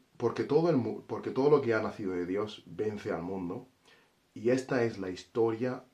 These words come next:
que vence al mundo, nuestra fe". ¿Quién es el que vence al mundo? Sino el que cree en Jesús,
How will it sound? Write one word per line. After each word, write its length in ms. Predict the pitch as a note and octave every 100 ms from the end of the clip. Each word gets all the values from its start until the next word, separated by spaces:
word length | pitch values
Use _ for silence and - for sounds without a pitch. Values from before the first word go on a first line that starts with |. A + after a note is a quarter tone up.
| _
que 120 | A2+
vence 380 | G#2 G#2+ G#2 G#2
al 100 | E2+
mundo, 320 | E2+ D#2+ - _ _ _ _ _ _ _ -
nuestra 420 | F#2 F2 - E2+
fe". 200 | - - _ _ _ _ - - - _ _ _ _ _ _
¿Quién 180 | - B2+
es 80 | A#2+
el 80 | G#2
que 120 | G2
vence 260 | F#2+ F#2
al 100 | F#2
mundo? 480 | F2+ G#2+ A#2+ C#3 D3+ _ -
Sino 440 | - F#2+ F#2 F#2
el 100 | F2+
que 180 | F#2 -
cree 180 | F#2 F2+
en 80 |
Jesús, 640 | E2+ F2 - E2+ E2+ -